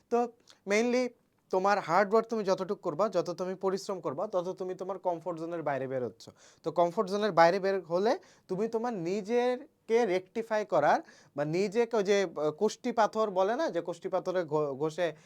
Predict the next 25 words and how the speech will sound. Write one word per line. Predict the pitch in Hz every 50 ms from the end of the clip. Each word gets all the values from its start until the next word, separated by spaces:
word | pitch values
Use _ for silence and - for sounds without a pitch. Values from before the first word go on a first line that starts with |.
| - - - _
তোমার | 170 160 175 170
আংটি | 156 151 170 160 - 190 185
চেনা | 190 185 185 180 175
যায়, | 165 175 220 311 - _ _ _ _ _
তেমনি | 170 170 170 196 220 220 208 - -
এটা | 190 190 180 220
একটা | 208 - - 226
কোষ্ঠী | - 240 233 - - 233 202
পাথর, | 156 143 123 - 127
যে | 110 143
তুমি | 147 165 170 185
হার্ড | 165 151 156 165 170 180
ওয়ার্ক | 196 190 185
করার | 208 208 202 202 196
মাধ্যমে | 196 180 160 151 185 202 233
তুমি | 226 214 175 180
তোমার | 180 185 175 202 233 285 - _ _ _ _ _
কমফোর্ট | 170 190 202 202 - - 233 196 170
জোনটাকে | 185 208 202 190 220 - - 202
ভেঙে | 156 160 170 170 185 196
চুরে | 190 - 208 185 185
তুমি | - 196 190
একাকার | 190 190 202 202 190 185 160 143
করে | 143 151 127 127
দিচ্ছ, | 117 117 107 - -